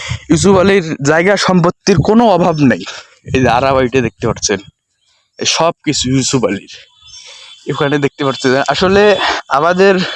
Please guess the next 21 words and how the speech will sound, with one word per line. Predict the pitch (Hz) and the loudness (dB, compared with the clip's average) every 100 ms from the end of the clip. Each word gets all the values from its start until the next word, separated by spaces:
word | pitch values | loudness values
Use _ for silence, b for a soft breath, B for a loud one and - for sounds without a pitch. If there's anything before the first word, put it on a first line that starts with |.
| B B | B B
বাসাটা | 135 139 180 190 214 | -2 0 0 2 2
ইউসুফ | 175 143 165 | 2 2 2
আলীর | 160 160 | 2 0
পাশেই। | 151 131 147 156 208 _ b b b b b b | 0 0 0 2 2 _ b b b b b b
আসলে | 127 143 151 | -4 0 0
আমরা | 151 147 151 156 - B B B | 2 2 2 0 -4 B B B
অনেক | 147 175 151 | 0 0 2
গরিব, | 156 151 185 196 - - - _ B B B - | 2 4 2 0 -8 -12 -18 _ B B B -2
আমাদের | 123 135 139 | 0 2 2
বাসা | 143 135 147 | 0 0 0
ছিল | 143 139 | 0 0
না, | 151 | 2
ইউসুফ | 175 135 135 139 | 2 2 2 2
আলী | 131 123 117 - _ _ B B B B | 4 4 2 -2 _ _ B B B B
আমাদেরকে | 123 139 131 - | -2 -2 -2 -2
আশ্রয় | 123 123 - 160 | -2 -2 2 2
দিয়েছেন, | 139 127 - 127 127 _ b b b b b b b | 4 2 4 0 0 _ b b b b b b b
কারণ | 127 127 120 117 B B B - | 0 2 0 -2 B B B -4
তার | 120 120 | -2 2
মনটা | 123 127 139 135 | 2 2 2 2
অনেক | 120 135 170 | 2 2 2